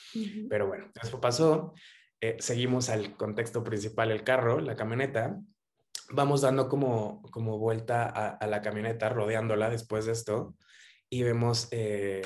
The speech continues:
Speaker 2: la camioneta súper abierta, una maleta de niñas, o sea, de, de mujer, como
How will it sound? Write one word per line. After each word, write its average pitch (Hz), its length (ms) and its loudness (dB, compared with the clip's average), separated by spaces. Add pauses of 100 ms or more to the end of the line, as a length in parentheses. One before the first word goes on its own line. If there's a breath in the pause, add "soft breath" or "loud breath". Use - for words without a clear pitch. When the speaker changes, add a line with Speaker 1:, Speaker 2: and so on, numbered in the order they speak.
(120)
Speaker 2:
la 104 140 -6
camioneta 104 340 -2
súper 107 260 -4
abierta, 117 440 0
una 113 220 0
maleta 104 340 0
de 101 80 2
niñas, 104 400 -2
o - 40 -8
sea, 98 160 -4
de, 98 100 -4
de 101 180 -6
mujer, 101 400 -4
como 104 520 -6